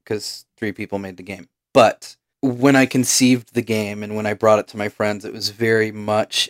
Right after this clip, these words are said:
a, "I have some very specific goals for this game I wanna accomplish. I wanna fix all the problems I see in walking sims." So you could say this is sort of an anti-walking sim.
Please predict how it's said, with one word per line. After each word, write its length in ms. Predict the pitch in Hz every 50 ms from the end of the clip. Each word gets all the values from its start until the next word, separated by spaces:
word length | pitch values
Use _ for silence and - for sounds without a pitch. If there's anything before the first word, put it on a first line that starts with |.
| -
a, 340 | 107 107 104 104 101 101 95 -
"I 100 | - 110
have 140 | 107 117 110
some 220 | - - 110 104 95
very 160 | 104 104 104
specific 480 | - - 110 - - 98 101 87 -
goals 540 | - 113 113 110 107 98 92 - - - - _ _ _ _ _ _
for 80 | - 117
this 140 | 107 104 -
game 160 | - 120 113
I 80 | 113
wanna 200 | 107 110 110 110
accomplish. 720 | 101 - - 117 117 123 - - 170 180 185 - - - - _ _ _ _ _ _ _ _ _ _ -
I 20 |
wanna 160 | 127 147 139 127
fix 340 | - - - 190 185 -
all 140 | - 165 165
the 80 | 151 143
problems 400 | - 139 135 139 127 131 127 127 -
I 160 | 120 123 127
see 240 | 123 - - 120 117
in 80 | 110 110
walking 340 | 107 107 104 - - 101
sims." 340 | - - 104 104 104 _ _ _ _ _ _ _ _ -
So 480 | - 156 147 139 135 135 131 127 127 _ _ _ _ _ _
you 140 | - 160 151
could 100 | 156 139
say 140 | - 156 147
this 160 | 135 127 139
is 60 | 139
sort 120 | - 143 131
of 80 | 120
an 80 | 120 117
anti-walking 600 | 113 113 - - 117 110 104 101 107 _ 101 _
sim. 220 | _ - 95 127